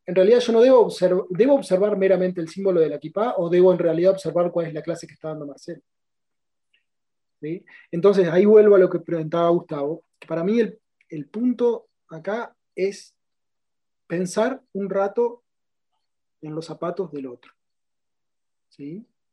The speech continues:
Es la otredad. La laicidad promueve la otredad.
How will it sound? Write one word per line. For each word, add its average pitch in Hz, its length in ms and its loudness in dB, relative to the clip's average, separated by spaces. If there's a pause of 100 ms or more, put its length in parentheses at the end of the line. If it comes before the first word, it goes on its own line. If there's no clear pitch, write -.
(460)
Es 202 180 -2
la 196 120 4
otredad. 180 500 -4 (960)
La 180 140 -2
laicidad 202 640 2 (120)
promueve 196 500 2
la 156 140 -6
otredad. 127 400 -16